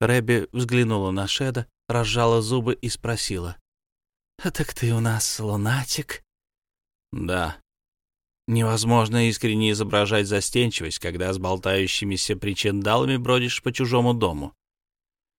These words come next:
"Чую на тебе запах моей сестры. Ты ее поимел?" "Мы были вместе.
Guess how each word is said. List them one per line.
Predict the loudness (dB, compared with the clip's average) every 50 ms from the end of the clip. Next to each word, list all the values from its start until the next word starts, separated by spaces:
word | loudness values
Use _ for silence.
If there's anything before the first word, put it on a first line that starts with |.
| _ _ _ -2
"Чую | -2 0 0 2 2 2 2
на | 2 2 0
тебе | -2 -4 -4 -2 0 0
запах | 0 0 -2 -2 -2 -4 -6 -6 -2
моей | 0 0 0 0 -2 -2
сестры. | -2 -4 -4 -4 -6 -8 -8 -10 -10 -10 -12 -16 -18 -18 -18 -20 -20 -18 -6 0
Ты | 2 2
ее | 4 4 4 4 2 2 0
поимел?" | 0 2 4 4 4 4 2 0 -4 -8 -12 _ _ -20 _ _ _ _ _ _ _ _ _ _ _ _ _ _ _ _ _ _ _ _ _ -10
"Мы | -8 -4 -2 -2 -2
были | 0 0 0 0 0 0
вместе. | -2 -2 -2 -2 -2 -4 -4 -6 -8 -8 -10